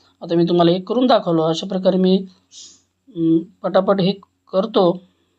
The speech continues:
हे सर्व केल्यानंतर खाली फायनल, फायनलाइज हे ऑप्शन आहे, ते बघा, हे फायनलाइज ऑप्शनला क्लिक करायचं. शेवटी आपल्या वर्गाचे सर्व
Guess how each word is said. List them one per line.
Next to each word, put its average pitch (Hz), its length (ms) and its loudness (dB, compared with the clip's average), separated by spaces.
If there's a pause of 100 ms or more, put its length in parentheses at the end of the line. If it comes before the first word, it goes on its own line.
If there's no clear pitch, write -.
(1300)
हे 226 60 -6
सर्व 240 200 4
केल्यानंतर 233 580 2
खाली 220 240 2 (380)
फायनल, 208 360 -2 (280)
फायनलाइज 196 500 0
हे 208 100 -2
ऑप्शन 196 340 -2
आहे, 180 100 2
ते 175 180 -4
बघा, 151 220 -4
हे 160 160 -4
फायनलाइज 175 360 2
ऑप्शनला 170 420 2
क्लिक 214 320 -8
करायचं. 165 260 2
शेवटी 214 600 0 (500)
आपल्या 190 320 0
वर्गाचे 170 480 0
सर्व 185 340 -6